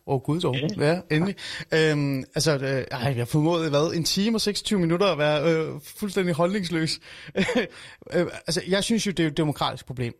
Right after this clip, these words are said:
Speaker 1: Altså, med al respekt, det synes jeg. Jeg synes, det er enormt. Altså, jeg blev faktisk chokeret, da jeg talte med de her, øh, medarbejdere. Jeg, jeg undersøgte det faktisk lidt, og fandt ud af, at der er flere boligsociale områder. Altså, de mest udsatte områder i Danmark, hvor der bor de her udsatte unge, som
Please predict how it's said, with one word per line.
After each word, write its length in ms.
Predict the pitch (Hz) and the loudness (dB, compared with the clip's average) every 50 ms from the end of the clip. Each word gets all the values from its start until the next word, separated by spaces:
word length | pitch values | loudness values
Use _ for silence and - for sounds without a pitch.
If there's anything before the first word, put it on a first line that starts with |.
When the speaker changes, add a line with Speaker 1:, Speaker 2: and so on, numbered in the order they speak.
| _ | _
Speaker 1:
Altså, 140 | - 135 139 | -6 -4 -2
med 120 | 156 165 170 | 2 2 2
al 80 | 170 | 2
respekt, 360 | 156 156 151 - - 143 - | 2 0 -2 -2 -2 -4 -2
det 80 | - 143 | -4 -2
synes 180 | - 151 143 135 | 0 0 0 2
jeg. 40 | 147 | 0
Jeg 60 | 131 | 0
synes, 180 | 123 165 160 - | 0 -2 -2 0
det 240 | 180 170 160 147 | 0 0 2 0
er 100 | 170 165 - - | 0 0 0 -2
enormt. 480 | 165 175 165 170 175 190 185 147 120 - | -2 0 0 2 2 0 0 -2 -2 -2
Altså, 160 | 156 143 160 160 | -2 -2 0 0
jeg 120 | 175 175 160 | 0 0 2
blev 260 | 185 180 165 160 - - - - | 2 0 0 0 -4 -10 -4 -4
faktisk 320 | 170 165 165 - 165 - | -4 -2 -2 -4 -8 -4
chokeret, 540 | - 170 160 - - 208 185 147 139 123 113 - - - - - _ - | -6 -6 -6 -2 -2 0 0 2 0 0 -2 -4 -10 -18 -20 -18 _ -2
da 60 | 151 | 0
jeg 80 | 139 - | 0 2
talte 280 | - 147 143 151 160 | 2 2 0 0 0
med 80 | 156 135 | -2 -2
de 100 | 139 147 | 0 2
her, 220 | 151 147 139 127 | 2 2 4 2
øh, 360 | 135 131 127 123 123 120 120 | 2 2 2 0 0 -2 -2
medarbejdere. 400 | 131 131 139 143 139 135 127 123 | 0 2 2 2 2 2 0 2
Jeg, 140 | 127 135 131 - - - | 0 -2 -2 -2 -4 -2
jeg 180 | 165 151 143 - - | 0 0 0 0 0
undersøgte 440 | 175 170 180 202 - - 160 - - | 0 0 2 0 0 -2 -4 -4 -6
det 120 | 147 - | -6 -2
faktisk 360 | - 151 147 147 175 160 - - | -2 -2 -2 -2 -6 -6 -2 0
lidt, 200 | 151 160 160 - - - - - - - - | 0 0 0 -4 -12 -20 -20 -20 -20 -14 -8
og 80 | 143 | -2
fandt 160 | - 160 151 147 | 0 2 2 2
ud 60 | 156 | 2
af, 20 | 151 | 2
at 40 | |
der 60 | 143 143 | 2 0
er 40 | |
flere 440 | 139 - - 160 156 160 175 185 175 170 - - _ | 0 -2 -2 0 2 2 2 2 0 -2 -8 -10 _
boligsociale 540 | - 156 160 175 165 151 143 - 151 135 131 | -2 0 0 0 0 -2 -2 0 0 2 2
områder. 200 | 131 143 139 - | 2 2 0 0
Altså, 160 | 147 147 151 | 0 -2 -2
de 80 | 151 185 | 0 2
mest 240 | 196 226 214 - - - _ - | 2 2 0 -2 -6 -10 _ -2
udsatte 540 | 208 214 220 - - 214 170 143 151 - 147 | -2 0 0 2 2 2 2 2 0 0 0
områder 420 | 147 160 175 165 151 143 135 127 | 0 0 0 0 0 2 2 0
i 80 | 127 - | 0 0
Danmark, 300 | 135 131 139 147 160 151 143 | 0 0 0 0 0 -2 -2
hvor 80 | - 143 | 0 0
der 80 | 143 | 0
bor 420 | 139 - - 208 185 - - - - - - - - - - _ _ - | 0 0 0 0 0 0 -2 -4 -8 -16 -20 -20 -20 -20 -20 _ _ 2
de 60 | 165 | 4
her 200 | 143 165 139 - - - _ _ _ _ _ - | 4 4 2 0 -4 -10 _ _ _ _ _ 0
udsatte 400 | 180 175 180 - - 156 135 135 - | 0 2 2 2 2 2 2 0 0
unge, 300 | - 147 135 139 151 160 | 0 0 2 2 2 0
som 220 | 151 - 165 147 | 0 0 0 -2